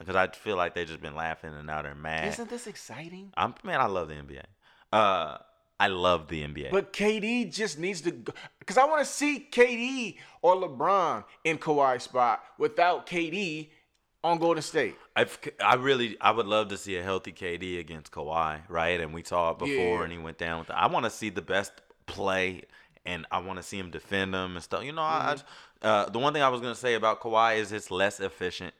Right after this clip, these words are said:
Speaker 2: Mm-hmm.
Speaker 1: um, and I think that could work against him. He's chucking. I'm
Speaker 2: Yeah.
Speaker 1: shooting everything, which is how you want your, you want your boy to want the ball and shoot,
Speaker 2: Mm-hmm.
Speaker 1: but he's just not. He's not eleven for fourteen. He's
Speaker 2: Mm-hmm.
Speaker 1: eleven for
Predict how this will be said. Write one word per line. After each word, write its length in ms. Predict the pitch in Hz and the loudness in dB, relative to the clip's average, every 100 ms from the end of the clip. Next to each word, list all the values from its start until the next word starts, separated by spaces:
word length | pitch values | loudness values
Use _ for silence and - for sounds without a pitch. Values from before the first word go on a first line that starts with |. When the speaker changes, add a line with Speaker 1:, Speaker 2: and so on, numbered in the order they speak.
| _ - | _ -12
Speaker 2:
Mm-hmm. 480 | 120 113 117 - - | -10 -8 -12 -12 -4
Speaker 1:
um, 400 | 90 87 87 87 | 0 0 0 -4
and 100 | 82 | -6
I 80 | 82 | -8
think 220 | 82 87 | -6 -8
that 180 | 87 82 | -4 -6
could 120 | - - _ | -6 -20 _
work 300 | - 80 82 | -12 -10 -8
against 320 | 82 78 76 - | -10 -12 -14 -14
him. 100 | 73 | -10
He's 280 | 107 104 | -8 -8
chucking. 880 | - - - 117 101 - - 80 69 - - - | -8 -6 -4 0 0 0 -10 -16 -18 -20 -20 0
I'm 140 | 92 | 0
Speaker 2:
Yeah. 40 | 101 | 0
Speaker 1:
shooting 340 | - 120 95 | -4 -4 0
everything, 340 | 98 92 92 85 | -2 -2 -6 -6
which 140 | - | -6
is 60 | 151 | 2
how 120 | 156 | 4
you 180 | 156 151 | 4 -2
want 240 | 143 135 | -4 -4
your, 100 | 127 - | -6 -6
you 120 | 131 | -6
want 240 | 135 127 | -6 -6
your 80 | 123 | -8
boy 160 | 110 123 | -2 2
to 80 | 120 | 4
want 240 | 117 117 | 4 4
the 40 | |
ball 280 | 117 110 110 | 2 4 4
and 180 | 92 95 | 2 -6
shoot, 320 | - 120 101 - - | -4 -4 -6 -10 -12
Speaker 2:
Mm-hmm. 220 | 131 120 | -10 -2
Speaker 1:
but 100 | 98 | -2
he's 160 | 98 98 | -2 -4
just 240 | 104 95 | -8 -6
not. 460 | 92 95 90 82 - | 0 2 2 0 -6
He's 140 | 104 | -14
not 220 | 98 101 98 | -6 -4 -2
eleven 400 | 92 95 90 85 | 0 -2 -2 -8
for 200 | 82 78 | -10 -12
fourteen. 680 | - - 90 80 92 80 73 | -14 -8 -6 -6 -10 -12 -12
He's 160 | 80 | -10
Speaker 2:
Mm-hmm. 140 | 80 78 | -8 -4
Speaker 1:
eleven 280 | 85 78 | -4 -4
for 180 | 76 - | -12 -20